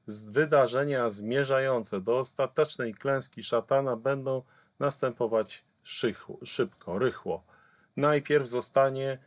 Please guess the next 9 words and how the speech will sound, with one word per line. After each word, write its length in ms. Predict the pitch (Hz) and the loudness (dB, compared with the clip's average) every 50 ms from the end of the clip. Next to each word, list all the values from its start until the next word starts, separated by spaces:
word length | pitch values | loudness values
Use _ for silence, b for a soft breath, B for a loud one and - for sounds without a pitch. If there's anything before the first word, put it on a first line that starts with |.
| b b b _ - | b b b _ 0
on 240 | 123 117 120 123 | 2 2 2 2
strącony 760 | 120 - - - 123 127 123 117 - - 123 120 117 117 113 107 | 0 -2 -2 0 0 0 0 0 2 2 2 2 2 2 0 -2
z 120 | 107 104 | -2 -4
nieba 540 | 110 117 120 117 110 107 117 123 135 143 147 | -2 0 2 2 2 2 2 2 2 2 -2
w 140 | 143 - - | -4 -10 -16
połowie 560 | _ _ - 147 135 117 113 110 117 123 120 | _ _ 4 4 6 6 4 4 2 -2 -4
siedmioletniego 920 | - - 120 113 117 120 120 120 113 107 101 - - 113 117 113 120 117 110 | -2 -2 -2 -2 -2 -2 0 0 0 0 -2 -2 -6 -8 -4 0 2 2 2
okresu 520 | 107 - - 101 98 98 - - 113 110 | 2 0 -2 -2 -2 -2 -2 -4 -4 -4
ucisku. 720 | 113 110 - - - 101 95 - - - - - 95 | -6 -6 -8 -6 -4 -4 -2 -2 -4 -4 -6 -10 -14